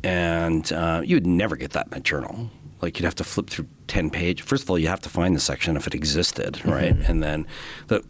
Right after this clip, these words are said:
Speaker 1: cover of some journal page would be some article about Bruce Springsteen or something. Like, it wasn't anything about anything local.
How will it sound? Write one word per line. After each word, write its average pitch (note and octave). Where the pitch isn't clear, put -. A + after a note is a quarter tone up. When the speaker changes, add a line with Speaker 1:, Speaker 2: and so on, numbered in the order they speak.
Speaker 1:
cover G2+
of E2
some E2+
journal E2+
page D#2+
would D#2+
be D#2+
some F2+
article D#2
about D2+
Bruce D#2
Springsteen D2+
or -
something. -
Like, A#2
it D3+
wasn't A#2
anything F#2+
about D2+
anything C2+
local. E2